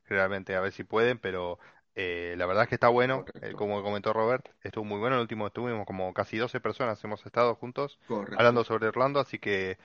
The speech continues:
Speaker 1: estuvo muy buena la dinámica, dejamos participar al que quiera, que hable, que comente, que, que le pareció,
Speaker 2: Correcto.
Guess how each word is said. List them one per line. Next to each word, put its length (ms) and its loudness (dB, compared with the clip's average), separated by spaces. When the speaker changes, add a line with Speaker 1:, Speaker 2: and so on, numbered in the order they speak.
Speaker 1:
estuvo 200 -2
muy 160 -2
buena 200 0
la 80 2
dinámica, 600 4
dejamos 400 4
participar 520 0
al 120 0
que 140 -8
quiera, 300 4
que 140 0
hable, 260 4
que 120 -16
comente, 520 -2
que, 260 -4
que 140 -6
le 100 -8
pareció, 480 0
Speaker 2:
Correcto. 180 -10